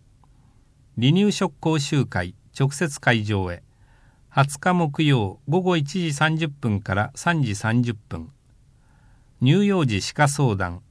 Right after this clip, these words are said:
予約制です。五日水曜、十九日水曜、いずれも午前九時から十時三十分。十七日月曜、午後一時十五分から二時三十分。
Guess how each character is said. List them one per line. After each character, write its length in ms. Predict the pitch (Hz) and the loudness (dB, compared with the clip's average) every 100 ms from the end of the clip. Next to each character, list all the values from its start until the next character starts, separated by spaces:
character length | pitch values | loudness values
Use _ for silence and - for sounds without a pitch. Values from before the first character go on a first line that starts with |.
| _ | _
予 140 | 117 | 2
約 240 | 131 120 - | 4 2 -2
制 260 | - 117 | -2 0
で 140 | 104 101 | 0 -4
す。 200 | - - _ _ _ _ _ _ _ _ | -6 -16 _ _ _ _ _ _ _ _
五 300 | 131 120 - | -6 -6 -8
日 180 | - 185 | 0 0
水 340 | 139 160 151 | 2 -2 2
曜、 320 | 143 113 90 - _ _ | 2 2 0 -8 _ _
十 240 | 139 202 196 | -2 0 0
九 100 | 151 | 4
日 180 | 127 - | 4 2
水 380 | - 123 120 | -2 0 2
曜、 320 | 117 101 90 85 _ _ | 0 -2 -4 -12 _ _
い 120 | 123 | -4
ず 100 | 127 | 0
れ 80 | 143 | 4
も 260 | 135 127 - | 4 2 -2
午 140 | 139 180 | -2 0
前 240 | 180 160 | 0 0
九 160 | 143 175 | -2 0
時 100 | 160 | 0
か 140 | 139 | 2
ら 160 | 113 127 | 2 2
十 220 | 139 160 | 2 2
時 160 | 110 95 | 0 -2
三 260 | - 110 | 0 0
十 100 | 110 | -2
分。 400 | 104 - 87 82 - _ - - _ _ - | -6 -8 -10 -10 -18 _ -20 -20 _ _ -8
十 240 | 113 170 | 0 0
七 240 | 190 - 185 | 0 0 0
日 280 | 165 143 147 | 0 0 2
月 300 | 135 127 147 | 4 2 2
曜、 380 | 131 104 92 - - | 2 2 -4 -10 -4
午 160 | 147 | -2
後 200 | 165 143 | 0 0
一 260 | 117 - 190 | 0 -2 -2
時 160 | 170 | 0
十 180 | 143 185 | 0 2
五 140 | 170 139 | 2 0
分 240 | 110 98 | 0 -2
か 140 | - | -2
ら 180 | 98 110 - | 0 0 0
二 160 | 151 | -2
時 140 | 147 110 | 0 -2
三 260 | - 107 | -2 0
十 100 | 120 110 | 0 -2
分。 400 | - 95 82 | -8 -12 -12